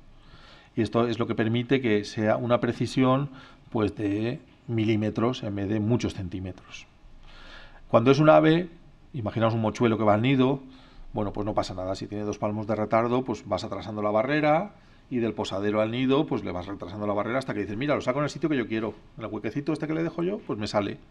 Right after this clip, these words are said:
En el caso de un insecto, esa precisión no la podemos tener. Si el insecto despega y resulta que la foto se hace aquí y la planta está aquí,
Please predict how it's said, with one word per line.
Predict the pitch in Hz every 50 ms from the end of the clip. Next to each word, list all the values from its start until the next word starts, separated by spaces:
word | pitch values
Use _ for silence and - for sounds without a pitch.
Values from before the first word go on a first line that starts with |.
| - - - - - - - - - - - - - -
En | 110 107 110
el | 104 101
caso | 107 104 98 110 107
de | 98 104
un | 107
insecto, | 107 104 101 120 110 98 - - 110 - - - - - - - - - - - - -
esa | 131 110 117 110
precisión | - 107 101 104 95 113 104
no | 101 104
la | 104
podemos | 107 120 120 110 101 -
tener. | - 107 123 - - - - -
Si | - - -
el | 110
insecto | 104 92 - 113 104 - 117
despega | 107 101 - 151 147 143 113 87 - - - - - - - - -
y | 120
resulta | 113 98 107 104 123 117
que | 113
la | 104 98
foto | - - - 110
se | 110 110
hace | - 117
aquí | 104 - 143
y | 151
la | 127 98
planta | - 104 104 98 113
está | 104 - 120
aquí, | 104 - 139 160 208